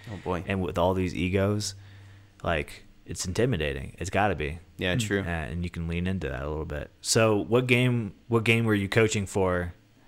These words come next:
Speaker 2: right off the bat?
Speaker 1: League of Legends.
Speaker 2: League of Legends.
Speaker 1: Yeah, which is a five-on-five game. So five-on-five, one head coach, coaching staffs of maybe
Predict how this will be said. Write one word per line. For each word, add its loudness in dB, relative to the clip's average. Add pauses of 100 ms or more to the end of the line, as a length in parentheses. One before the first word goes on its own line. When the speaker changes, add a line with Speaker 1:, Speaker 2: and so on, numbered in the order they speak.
(220)
Speaker 2:
right 4
off 2
the -10
bat? -2 (380)
Speaker 1:
League -4
of -6
Legends. -4 (220)
Speaker 2:
League 2
of 4
Legends. -2
Speaker 1:
Yeah, 0
which -2
is -2
a -2
five-on-five 2
game. -2 (220)
So 0
five-on-five, 2 (420)
one 2
head 0
coach, -2 (400)
coaching -2
staffs 2
of -4
maybe -2